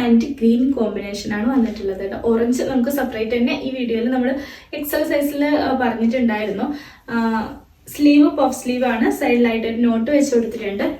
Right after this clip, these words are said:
ലെങ്ത് വരുന്നതാണെങ്കിൽ ഫോർട്ടി സെവൻ, ഫോർട്ടി, ഫോർട്ടി സെവൻ ആണ് ലെങ്ത് വരുന്നത് കേട്ടോ. നെക്സ്റ്റ് വന്നേക്കുന്നതും ഡബിൾ എക്സ് എൽ സൈസിലാണ്. ഫോർട്ടി ഫോർ ആണ് ചെസ്റ്റ് സൈസ് വരുന്നത്. നല്ലൊരു റെഡ് and ഗ്രീൻ കോമ്പിനേഷനിൽ വരുന്ന അടിപൊളി കളക്ഷൻ ആണ്. ചുങ്കിടി മെറ്റീരിയലിൽ നമ്മൾ ഈ, ഞാനിപ്പോ വേറെ ചെയ്തേക്കുന്നതിന്റെ,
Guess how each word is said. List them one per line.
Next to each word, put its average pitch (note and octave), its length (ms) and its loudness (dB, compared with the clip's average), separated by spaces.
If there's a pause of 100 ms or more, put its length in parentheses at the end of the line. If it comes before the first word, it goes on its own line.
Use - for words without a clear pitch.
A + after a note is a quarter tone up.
ലെങ്ത് B3+ 480 6
വരുന്നതാണെങ്കിൽ B3+ 640 4
ഫോർട്ടി C4+ 340 0
സെവൻ, B3 540 0
ഫോർട്ടി, B3 600 -2
ഫോർട്ടി C4 160 -2
സെവൻ B3+ 320 0
ആണ് B3 240 2
ലെങ്ത് G#3 280 -2
വരുന്നത് F#3+ 380 -6
കേട്ടോ. G#3 180 -10 (2000)
നെക്സ്റ്റ് G4 400 6
വന്നേക്കുന്നതും A4 800 8
ഡബിൾ C4 260 6
എക്സ് B3+ 200 2
എൽ C#4+ 280 4
സൈസിലാണ്. A#3 360 2
ഫോർട്ടി E4 440 2
ഫോർ D4 200 2
ആണ് B3+ 300 2
ചെസ്റ്റ് B3+ 320 -2
സൈസ് A3+ 380 -2
വരുന്നത്. A3+ 440 0
നല്ലൊരു D#4 560 4
റെഡ് A#3 280 2
and C4+ 300 2
ഗ്രീൻ C4 340 2
കോമ്പിനേഷനിൽ A3+ 760 2
വരുന്ന A3 180 2
അടിപൊളി A3+ 500 0
കളക്ഷൻ G3+ 380 -6
ആണ്. B3+ 180 -2
ചുങ്കിടി B3 360 4
മെറ്റീരിയലിൽ A3 600 0
നമ്മൾ B3+ 200 2
ഈ, C4 220 -2
ഞാനിപ്പോ B3 340 2
വേറെ B3+ 280 4
ചെയ്തേക്കുന്നതിന്റെ, B3+ 880 2